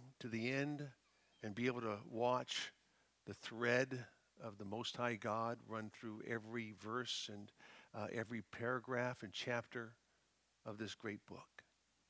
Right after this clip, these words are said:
And we realize, Lord, that there will be so much information given over the next several weeks, several months.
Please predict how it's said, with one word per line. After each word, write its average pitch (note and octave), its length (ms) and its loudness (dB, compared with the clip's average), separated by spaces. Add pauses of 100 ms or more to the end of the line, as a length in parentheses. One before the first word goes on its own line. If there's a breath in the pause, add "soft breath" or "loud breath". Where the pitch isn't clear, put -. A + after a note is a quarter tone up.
(880)
And B2 80 0
we D#3 80 8
realize, C#3+ 540 10
Lord, C3 320 2
that A#2+ 260 4
there A#2+ 120 0
will A#2 120 -4
be A2 180 -2
so C#3 400 2
much C3 340 0
information A#2 840 0
given A#2 380 0
over G#2 220 -4
the G#2 120 -4
next - 380 0
several G#2+ 480 -4 (640)
weeks, G#2+ 380 -4
several A2 280 0
months. A2+ 540 -4